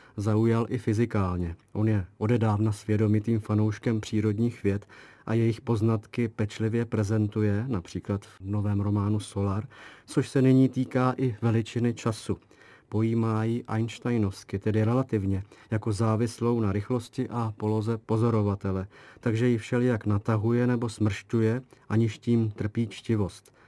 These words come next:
Naopak tu představu posiluje příklady o pružnosti času z všední praxe. Ani druhá půlka titulu nepřijde zkrátka, protože kniha se snaží situaci posoudit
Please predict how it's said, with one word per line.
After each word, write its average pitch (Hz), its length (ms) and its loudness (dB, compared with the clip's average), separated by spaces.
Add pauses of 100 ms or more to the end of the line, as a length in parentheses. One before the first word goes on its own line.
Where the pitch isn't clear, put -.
(140)
Naopak 107 480 0
tu 113 120 -4
představu 110 560 -4
posiluje 110 560 -2
příklady 104 520 -2
o 107 120 -8
pružnosti 113 680 0
času 120 540 -4 (220)
z - 100 -20
všední 107 400 0
praxe. 104 480 -4 (400)
Ani 120 240 6
druhá 120 360 4
půlka 120 380 0
titulu 127 420 0
nepřijde 120 420 0
zkrátka, 117 580 -2
protože 104 480 -4
kniha 107 360 0
se 107 180 -4
snaží 107 440 -2
situaci 113 640 -4
posoudit 110 560 0